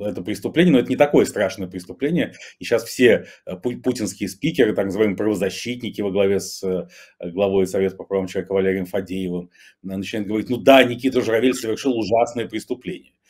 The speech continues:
В этот момент хочется сказать: "Ну, ребят, окститесь. Ну, ну да, он совершил, может быть, э, он совершил п-, очень плохой поступок и, возможно, даже преступление", хотя я хочу всем напомнить, э, уважаемым гражданам Российской Федерации, что "Кто преступник, а кто нет", решает суд.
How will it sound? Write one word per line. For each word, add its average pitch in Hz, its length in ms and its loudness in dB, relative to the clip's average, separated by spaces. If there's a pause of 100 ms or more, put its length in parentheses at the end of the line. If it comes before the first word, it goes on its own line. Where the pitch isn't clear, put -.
(260)
В 92 160 -14
этот 120 140 0
момент 135 180 2
хочется 127 160 -2
сказать: 110 180 -4
"Ну, 107 60 -8
ребят, 101 260 -4
окститесь. - 540 -14
Ну, 101 160 -14
ну 120 160 -6
да, 90 400 4 (260)
он 98 160 -8
совершил, 131 440 4
может 92 180 -2
быть, 90 140 -8
э, 110 40 -10
он 95 340 -6
совершил 110 380 -2
п-, 101 140 -16
очень 113 260 -2
плохой 110 400 -2
поступок - 480 -10 (380)
и, 104 60 -4
возможно, 110 500 2
даже 98 220 2
преступление", 208 600 -2
хотя 104 240 0
я 95 60 2
хочу - 160 -12
всем 95 260 0
напомнить, 143 600 -2 (460)
э, 85 40 -6
уважаемым 90 720 -2
гражданам 90 360 -2
Российской 92 360 -10
Федерации, 98 520 -4
что 90 200 -12
"Кто - 200 -8
преступник, 101 460 -10
а 92 60 -10
кто 120 120 -12
нет", 180 140 -4
решает 131 340 -4
суд. 113 340 -6